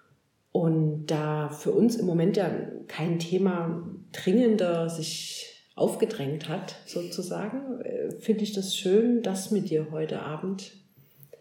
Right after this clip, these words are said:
an diesem sonnigen Abend, weil wir ja meistens <laughs> auch irgendwie das Wetter mit einbeziehen,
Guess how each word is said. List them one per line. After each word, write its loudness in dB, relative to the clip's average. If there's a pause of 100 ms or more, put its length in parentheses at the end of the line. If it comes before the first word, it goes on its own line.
(140)
an 0
diesem -2
sonnigen 2
Abend, -4
weil -2
wir 0
ja -4
meistens 0
<laughs> -
auch 6
irgendwie 10
das 0
Wetter 4
mit 2
einbeziehen, -4